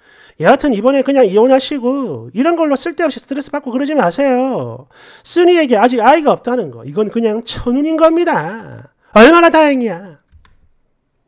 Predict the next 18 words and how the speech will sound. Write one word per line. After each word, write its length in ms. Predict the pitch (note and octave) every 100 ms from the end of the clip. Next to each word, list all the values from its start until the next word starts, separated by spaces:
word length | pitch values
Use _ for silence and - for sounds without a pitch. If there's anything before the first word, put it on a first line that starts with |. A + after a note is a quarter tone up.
| _ _ C3
뭐라? 460 | A#3 D4 C#4+ D4 _ _ _ _
남자는 380 | - E4+ E4 D4
싫어도 400 | C#4+ D4+ D4+ C#4
경제권은 480 | - F#3 D4+ E4 C#4+
지가 260 | - G#3 C4+
다 160 | F#3+
가져가고 340 | A#3+ C4+ A#3+ A#3+
싶다고? 640 | B3 A3+ A3+ B3+ C4 B3+ _ _ _ _
이거 220 | D3+ A3+
진짜 220 | A#3+ C#4
인간 240 | A3 G#3+ A#3+
말종이네? 600 | A#3+ D4 D4+ C4+ D4+ E4+ _ _
아니, 180 | E4 F#4+
뭐 140 | E4+
이런 160 | F#4+ F4+
양아치가 340 | D4 E4+ E4
다 100 | D4
있어. 580 | D4 - D#4 G3 A#2+ A#2+